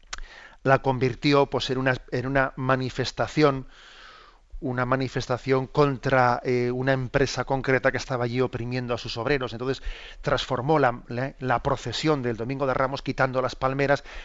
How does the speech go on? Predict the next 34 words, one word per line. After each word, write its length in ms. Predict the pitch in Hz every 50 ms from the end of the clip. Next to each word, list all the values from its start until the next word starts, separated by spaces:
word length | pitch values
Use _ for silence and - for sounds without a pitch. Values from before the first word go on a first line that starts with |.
| - -
y 80 | 120 123
en 80 | 120 123
vez 120 | 139 135
de 80 | 123 131
las 160 | 127 123 -
palmeras, 540 | - 131 131 135 143 143 135 131 135 - - - - - - - - - - - - - - - - - - - - _ _ - - - - - - - - _ - - -
y 120 | 143 123
en 60 | 120
vez 140 | 123 135 120
de, 260 | 131 131 131 156 151 127
y 60 | 117 127
en 100 | 123 127
vez 220 | 135 135 123 110
de 100 | 135 131
cantar 400 | - - 120 123 120 127 135 135
Hosana 320 | 131 123 - 139 135 127
al 80 | 123 123
Hijo 220 | 127 120 - 131
de 60 | 123 117
David, 360 | 127 131 123 143 143 143 131 -
bueno, 260 | 117 131 127 120 113 -
pues 200 | - 104 - -
hicieron 300 | 104 - 135 135 131 131
una 100 | 135 127
especie 400 | - - - 135 - 123 131 120
de 320 | 127 135 131 - - - -
reconversión 800 | 165 - - 139 131 - 135 127 120 120 - - - 139 143 135
de 100 | 127 127
la 120 | 123 120
procesión 540 | - 127 131 - 131 127 - 143 139 139 - - - - - -
en 120 | - 131 127
la 100 | 131 120
manifestación 880 | 127 135 139 123 - - 127 - - - 123 - - 139 143 143 135 120
contra, 540 | - 131 127 120 120 - - 123 120 110